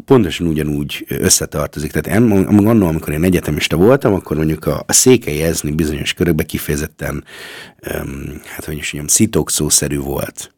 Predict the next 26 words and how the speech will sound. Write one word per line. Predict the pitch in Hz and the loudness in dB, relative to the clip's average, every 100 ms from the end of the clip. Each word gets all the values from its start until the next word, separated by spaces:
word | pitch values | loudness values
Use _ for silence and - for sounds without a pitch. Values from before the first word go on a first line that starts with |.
| _ _ - _ | _ _ -20 _
Mert | 80 | 0
az | 80 | 4
automatikusan | 131 135 92 80 73 71 - 76 - 73 | 4 4 0 -4 -4 -8 -6 -6 -6 -4
egy | 71 67 | -6 -2
ilyen, | 76 73 76 76 | -2 0 0 -2
ö, | 78 78 76 78 78 - - - - | -2 -2 -2 -4 -8 -14 -20 -20 -20
hát | - - 101 | -12 -4 4
a | |
náci | 113 117 90 - 71 | 4 4 2 -2 -4
light-ba | 71 - 73 - - - _ _ 76 80 78 | -2 -2 -4 -6 -12 -16 _ _ -2 0 2
ment | 76 71 - | 0 -2 -2
át, | 78 78 71 - | 0 0 -2 -6
hogy | - 76 71 | -4 -4 -2
ugye | 76 78 78 73 - | 0 2 2 0 -4
ők | 78 - | -6 2
mindig | 117 101 80 78 | 4 6 4 0
ilyen | 76 | 0
nagyon | 73 95 98 90 | 2 2 4 4
magyarok, | 82 76 73 73 76 71 - | 4 2 2 2 0 -2 -4
olyan | - | -4
erős | 76 95 90 80 85 | 2 4 4 4 2
magyarok, | 80 78 78 78 - | 2 4 4 2 0
olyan, | 67 67 | -4 -2
ö, | 69 95 | 2 4
ö, | 85 65 62 | 4 0 -2
ö, | 71 95 90 | 2 2 2